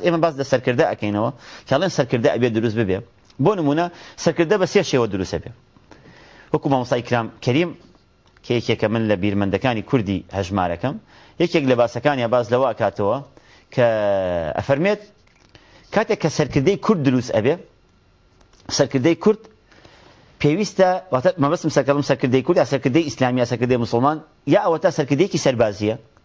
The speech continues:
یا ئەوەتە سەرکردەیەکی سیاسیە، یا ئەوەتە سەرکردەیەکی شەرعیە. زۆر دەگمەنە لە ناو سەرکردە ئیسلامیەکانە کە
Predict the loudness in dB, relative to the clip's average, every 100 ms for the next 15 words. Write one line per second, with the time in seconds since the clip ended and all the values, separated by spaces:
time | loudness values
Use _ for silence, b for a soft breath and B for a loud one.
0 | B B B B 0 2 2 0 0 0
1 | 0 2 2 0 0 2 2 2 2 2
2 | -2 _ b b 4 4 2 0 0 0
3 | 0 0 2 0 2 0 0 -6 _ _
4 | _ _ B B B B B _ -8 -2
5 | 4 4 4 2 2 2 0 0 -2 0
6 | 2 4 4 2 0 -2 0 0 0 0
7 | 0 0 0 0 0 0 -6 -10 _ _
8 | _ _ b b b -2